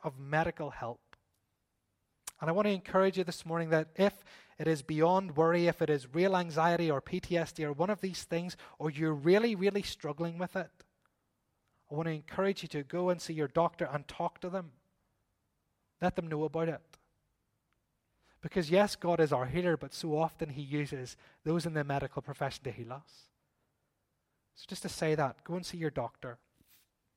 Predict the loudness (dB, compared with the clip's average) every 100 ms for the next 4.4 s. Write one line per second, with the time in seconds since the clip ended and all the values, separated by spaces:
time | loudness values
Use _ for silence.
0 | _ _ -20 -20 -2 6 6 4 4 4
1 | 6 6 8 6 2 -8 -16 -12 0 4
2 | 4 4 4 4 4 0 -2 -6 -4 -4
3 | -6 -8 -4 -2 -2 0 0 2 6 4
4 | 4 0 0